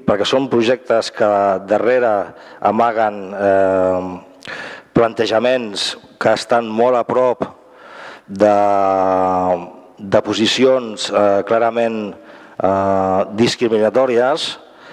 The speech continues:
i en aquest sentit fer una reflexió en veu alta cap a les esquerres que hem de ser capaços d'aturar aquests plantejaments i reivindicar, i reivindicar plans de xoc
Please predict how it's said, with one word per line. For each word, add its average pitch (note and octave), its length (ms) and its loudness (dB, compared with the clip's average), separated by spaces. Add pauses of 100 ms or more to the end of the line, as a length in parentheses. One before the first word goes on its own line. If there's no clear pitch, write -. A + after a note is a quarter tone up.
(400)
i G#2+ 80 6
en A#2 80 4
aquest B2 240 -2
sentit B2+ 320 0
fer C#3+ 80 -2
una B2 160 2
reflexió B2 720 2
en B2 160 0
veu A#2+ 160 4
alta B2+ 320 0
cap - 160 -2
a A2 80 2
les G2+ 160 -2
esquerres B2 680 0 (500)
que - 160 2 (380)
hem A2+ 100 -6
de A2 160 2
ser A2+ 240 2
capaços A2 560 -2
d'aturar A2 600 0 (680)
aquests G#2 560 0
plantejaments A2 960 0 (880)
i C3 480 4
reivindicar, A2+ 1400 0 (640)
i A#2 160 4
reivindicar B2 1120 0
plans B2 260 0
de B2+ 80 0
xoc C3 460 0